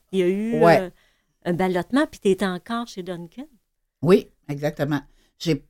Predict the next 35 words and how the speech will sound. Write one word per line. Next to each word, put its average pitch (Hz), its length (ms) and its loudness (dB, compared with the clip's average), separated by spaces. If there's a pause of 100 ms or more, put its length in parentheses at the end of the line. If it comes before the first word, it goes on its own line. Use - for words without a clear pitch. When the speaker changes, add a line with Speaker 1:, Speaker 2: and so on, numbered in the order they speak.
Speaker 2:
ben, 151 180 6
Speaker 1:
Donc 147 80 6
Speaker 2:
j'étais 165 280 2
monoparentale. 170 1040 0 (120)
Speaker 1:
Ouais, 190 180 -2
avec 180 240 -4
Speaker 2:
Fait 156 120 4
Speaker 1:
deux 165 80 -8
Speaker 2:
que 180 60 -6
Speaker 1:
enfants. 170 100 -2
Speaker 2:
j'avais 147 560 2 (140)
pas, 175 580 2
je 139 160 -10
voulais 147 180 -4
pas 175 200 -2
perdre 180 300 0
ma, 131 380 -6
mon 131 460 -8
emploi 139 320 -2
régulier, 139 640 -6 (140)
tu - 80 -10
sais, 170 80 -6
Speaker 1:
Mhm. 185 160 -10
Speaker 2:
puis 214 80 -14
je - 80 -20
travaillais 143 320 -2
la 151 160 -6
nuit, 185 280 -2
fait 165 200 -10
que - 40 -18
je - 60 -20
faisais 147 340 -10
des 165 120 -8
bons 151 180 -6
pourboires. 147 640 -6